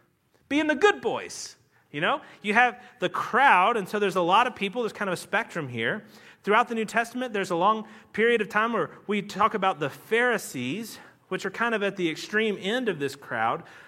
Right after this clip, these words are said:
These are people who looked at God's law and said, "I'm going to find satisfaction. I'm gonna find identity.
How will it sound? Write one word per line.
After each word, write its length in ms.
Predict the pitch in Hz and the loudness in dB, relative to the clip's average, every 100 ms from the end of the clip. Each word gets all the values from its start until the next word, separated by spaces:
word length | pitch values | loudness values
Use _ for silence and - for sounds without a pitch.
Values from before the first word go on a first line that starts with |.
| - - - - | -20 -20 -12 -4
These 220 | 262 269 | -2 -2
are 40 | |
people 440 | 247 277 311 180 160 | -2 -2 -2 -4 -4
who 160 | 220 | -4
looked 400 | 208 196 233 - | -2 0 0 0
at 100 | 269 | -4
God's 340 | 202 226 214 190 | 0 0 0 0
law 280 | 214 233 | 2 2
and 120 | 180 139 | 2 -4
said, 460 | - 110 107 165 - _ _ _ _ _ _ _ | -8 -8 -8 -12 -20 _ _ _ _ _ _ _
"I'm 260 | 190 285 262 | 2 2 2
going 200 | 247 240 | 0 0
to 100 | 226 | -2
find 400 | 226 226 220 190 - - | 0 2 0 -6 -16 -20
satisfaction. 920 | - 208 202 190 - 208 208 - 120 95 - _ _ _ _ _ | -6 0 0 0 0 2 2 -2 -14 -16 -20 _ _ _ _ _
I'm 140 | - 226 | -4 0
gonna 160 | 269 | 0
find 380 | 254 254 247 240 - - - - | 2 4 4 2 -6 -20 -12 0
identity. 800 | 190 180 139 196 233 196 110 | 2 2 -2 -2 -2 -4 -6